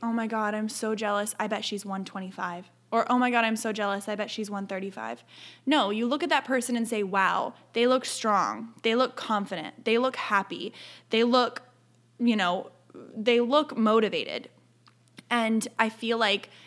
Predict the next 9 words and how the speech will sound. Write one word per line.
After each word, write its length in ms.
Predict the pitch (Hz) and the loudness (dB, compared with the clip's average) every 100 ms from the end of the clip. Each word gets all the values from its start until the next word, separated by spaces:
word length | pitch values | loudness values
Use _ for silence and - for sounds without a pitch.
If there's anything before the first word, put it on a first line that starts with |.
| - | -6
if 180 | 226 220 | -4 -2
we 140 | 220 | -2
can 220 | 226 277 247 | 0 2 2
just 260 | 240 - | 2 -2
frame 260 | - 208 202 | -2 0 0
it 160 | 196 | -4
to 160 | - 226 | -4 -4
say, 340 | - 196 185 - | -2 -2 -2 -2
"Okay, 440 | 226 214 233 247 | -2 -2 -4 -6